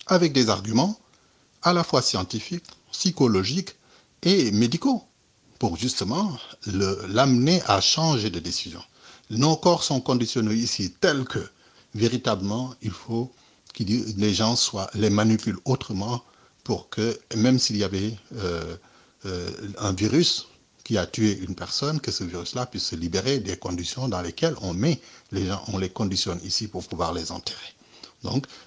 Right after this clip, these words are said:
euh, naturellement, euh, la migration, ce n'est pas seulement l'Europe. Le conditionnement, euh, des corps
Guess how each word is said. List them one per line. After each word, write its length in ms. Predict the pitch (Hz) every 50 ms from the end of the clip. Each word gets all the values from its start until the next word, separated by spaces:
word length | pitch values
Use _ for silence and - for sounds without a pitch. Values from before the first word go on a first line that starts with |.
| _ _ _ _ - -
euh, 440 | - 50 - - - - - - - - - -
naturellement, 760 | 101 107 107 - - 104 98 95 92 110 131 143 135 113 98
euh, 280 | 92 82 - - -
la 140 | - 98 98
migration, 500 | 101 104 101 95 98 98 - - - 98
ce 140 | 87 - 92
n'est 100 | 90 87
pas 160 | - - -
seulement 340 | - - - 85 82 80 82
l'Europe. 380 | 90 95 104 117 139 135 - - - - - - - - _ -
Le 140 | 92 87
conditionnement, 920 | 87 - - 95 95 98 95 - - 98 98 101 101 101 104 101 101 110 _ _ _ _ _ _ -
euh, 240 | 98 92 90 85 87
des 220 | 87 101 101 95
corps 500 | - - 117 107 98 95 98 - - -